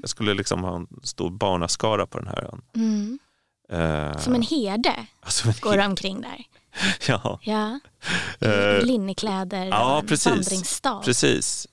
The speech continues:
Speaker 1: Det här är
Speaker 2: Hur skulle det straffa världen då? Att du inte behöver någonting som världen kan erbjuda dig?
Speaker 1: Ja, precis.
Speaker 2: Mm.
Speaker 1: Jag säger nej till världen.
Speaker 2: Mm.
Speaker 1: Precis det.
Speaker 2: Mm.
Speaker 1: Ja. Men det är ju bara, det är en destruktiv fantasi ju. Och det, det är ju missriktad kraft det också.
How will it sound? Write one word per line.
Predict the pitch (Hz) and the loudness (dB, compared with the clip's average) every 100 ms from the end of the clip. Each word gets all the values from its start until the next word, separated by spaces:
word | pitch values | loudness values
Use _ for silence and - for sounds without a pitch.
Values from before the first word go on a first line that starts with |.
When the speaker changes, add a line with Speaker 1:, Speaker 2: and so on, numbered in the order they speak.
| _ | _
Speaker 1:
Det | - 110 | 0 2
här | 117 117 113 | 2 2 4
är | 107 95 98 | 4 4 4
Speaker 2:
Hur | 370 | 2
skulle | - 381 359 | 2 0 2
det | 330 | 2
straffa | - 320 - 294 | 0 -4 -4 0
världen | 339 392 277 220 | 4 4 4 0
då? | 220 - - - _ - | -4 -8 -12 -20 _ -4
Att | - | 0
du | 294 | 2
inte | 277 247 | 2 4
behöver | 285 349 349 269 233 | 4 6 6 6 4
någonting | 220 202 214 202 220 220 | 2 0 -4 -4 -6 -6
som | 202 | -6
världen | 190 190 190 | -4 -4 -4
kan | 202 | -4
erbjuda | 208 196 262 220 | -4 -2 -2 -2
dig? | - 262 - | -8 -12 0
Speaker 1:
Ja, | 110 107 - | 2 2 2
precis. | 110 - - - | 0 -2 -2 0
Speaker 2:
Mm. | 233 226 226 | 2 2 0
Speaker 1:
Jag | - | 2
säger | 208 202 | 2 4
nej | 196 | 2
till | 190 90 | 0 -2
världen. | 50 - 254 | -2 0 2
Speaker 2:
Mm. | 247 240 233 233 | 4 4 2 2
Speaker 1:
Precis | 120 - 82 - | 2 2 0 -4
det. | - | -8
Speaker 2:
Mm. | - _ _ _ | -10 _ _ _
Speaker 1:
Ja. | 269 95 101 - _ _ _ _ _ _ _ - - - | -2 -2 -2 -8 _ _ _ _ _ _ _ -20 -20 -4
Men | 104 104 | 0 4
det | 113 | 6
är | 123 | 6
ju | 127 | 6
bara, | 117 120 104 | 4 4 4
det | 104 | 4
är | 110 | 4
en | 107 | 4
destruktiv | 120 - - 107 98 95 | 2 0 -2 -2 -4 -2
fantasi | 95 - 98 - 156 - | -2 -2 -2 -2 -4 -4
ju. | - | -4
Och | - 104 | -2 2
det, | 104 90 | 2 4
det | 110 | 2
är | |
ju | 107 | 4
missriktad | 110 110 - 101 - 104 | 4 0 0 -2 -2 -6
kraft | - - 120 - | -4 -4 -4 -2
det | 110 | -2
också. | 117 | 0